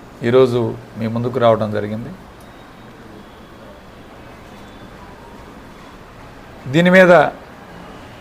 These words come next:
ఎవరైనా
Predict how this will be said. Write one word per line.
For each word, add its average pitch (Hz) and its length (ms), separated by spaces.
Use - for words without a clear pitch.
ఎవరైనా 190 340